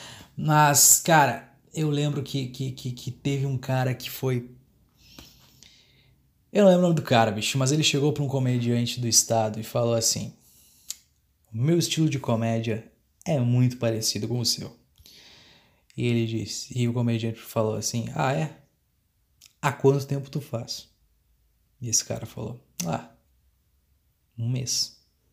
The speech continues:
"Por que que tu acha que teu estilo de comédia é muito parecido com o dele se tá um mês? E esse cara profissional pode tá no mínimo há uns quatro anos aí.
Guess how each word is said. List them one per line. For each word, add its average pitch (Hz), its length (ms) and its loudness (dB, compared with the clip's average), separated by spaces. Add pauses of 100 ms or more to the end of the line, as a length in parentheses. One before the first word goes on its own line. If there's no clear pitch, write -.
(2500)
"Por 302 120 -2
que 403 120 4
que 403 80 -8
tu 233 120 2
acha 202 160 6
que - 80 -10
teu 190 120 0
estilo 175 280 -2
de 160 80 -4
comédia 135 360 -2
é - 20 -2
muito 135 200 -4
parecido 123 440 -2
com 123 140 -4
o 120 40 -2
dele 135 200 0
se - 240 -6
tá 143 120 -2
um 143 160 -4
mês? 120 520 -4 (240)
E 127 80 -2
esse 120 180 2
cara 127 260 0
profissional 123 640 -2
pode 117 320 -4
tá 117 180 -2
no 123 100 0
mínimo 127 460 0
há 120 60 0
uns 117 120 -4
quatro 127 440 2
anos 110 280 0
aí. - 180 -12